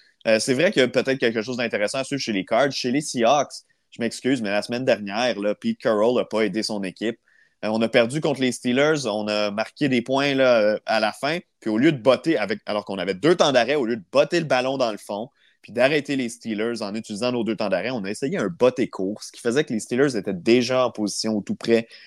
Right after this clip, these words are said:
de, de, d'ajouter trois points puis de mettre fin au match. Donc, j'ai pas aimé la gestion de Pete Carroll. Il s'est justifié lors du point de presse. Je suis juste pas d'accord avec sa <laughs> justification.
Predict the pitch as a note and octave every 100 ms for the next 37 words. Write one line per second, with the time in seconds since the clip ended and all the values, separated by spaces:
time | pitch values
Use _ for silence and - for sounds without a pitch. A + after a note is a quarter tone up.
0 | - _ A#2+ B2 A2 G#2 G2 G2+ F#2 B2+
1 | B2+ A#2 C3+ - A#2 A#2+ B2+ A2+ G#2+ G#2+
2 | - - B2 A2+ F#2+ A2 B2+ - _ _
3 | B2+ B2+ B2+ C#3+ G3+ F#3 E3 C3 A#2 B2+
4 | A2+ C#3+ C3 B2 - G#2+ A#2 C3 C#4+ -
5 | G3 D#3+ D3+ - C#3+ - C#3+ C#3+ A#2 A#2
6 | A#2 B2+ A2+ G#2+ F#2+ A2 C3+ - G2 A2
7 | A#2 - B2 A#2+ G3+ A2 G#2 F#2 F2 G#2+
8 | A2+ B2+ - C3+ B2+ B2 A2+ - G2+ A2